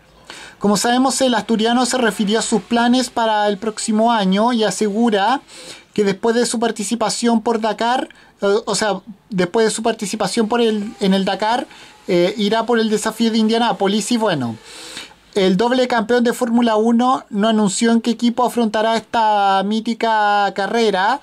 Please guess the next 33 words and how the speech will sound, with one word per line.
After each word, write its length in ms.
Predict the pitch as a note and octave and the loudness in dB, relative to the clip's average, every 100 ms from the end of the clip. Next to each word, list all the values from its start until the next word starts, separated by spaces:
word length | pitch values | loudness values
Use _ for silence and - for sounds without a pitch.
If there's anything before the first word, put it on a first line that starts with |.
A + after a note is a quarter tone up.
| - - _ - | -10 -20 _ -2
eh, 320 | F3 F3 F3+ | 2 2 2
aunque 520 | G#3+ G3 F#3 G#3+ G3 F#3 | 0 -2 -2 0 2 2
presumiblemente 1160 | F#3+ - G#3 G#3+ A3 A3 A3 A3+ A3+ A#3+ A#3 | -2 -2 0 2 2 0 2 2 2 0 2
lo 180 | A#3 G#3 | 2 2
podría 480 | G3 G3+ G3+ G#3 A3 | 2 0 0 0 0
hacer 320 | G#3 A3+ A3+ | 0 0 0
con 160 | A3 G#3 | 0 0
McLaren. 560 | G3+ G3 B3 F#3+ F#3+ | 0 0 0 0 0
Bueno, 240 | G3 F#3+ D3+ | 0 0 0
el 80 | D#3+ | 0
mismo 320 | G#3+ A3 A#3+ | 2 2 0
equipo 540 | A#3 A#3+ A#3+ B3+ B3+ - - - | 2 0 2 0 0 -4 -20 -8
con 260 | - G#3 G3+ | -2 2 2
el, 400 | G3 G3 G3 F#3 - _ | 2 2 0 -4 -12 _
con 240 | - G3 G3+ | 0 2 2
el 180 | G3 F#3 | 0 0
que 760 | G3+ G3 F#3+ F#3 F#3 F#3+ G3 A#3 | 2 4 4 4 4 4 2 0
hizo 300 | G#3+ - A3+ | -2 0 0
sus 220 | G#3+ F#3+ | 0 0
dos 240 | A3 G#3+ | -2 0
últimos 500 | A#3 G3 A#3 A3 - | 0 2 2 2 0
intentos 720 | A3 G#3 B3 A3 F#3+ A#3 A#3 | 0 0 0 0 0 -4 0
en 100 | G#3 | 0
dos 120 | G3 | 2
mil 120 | G3 G3+ | 0 0
diecisiete 580 | G3 G3+ - A#3 A3+ | -2 -4 -2 -2 2
y 120 | A#3 G#3+ | 0 0
este 200 | B3 A3 | 0 0
año 320 | A3 A3+ A3 | 2 2 2
en 120 | G3+ | 2
el 100 | F#3+ | 0
que 140 | G3+ | -4
falló, 500 | G3 G#3+ A#3+ A#3 A#3+ | -4 -2 0 2 0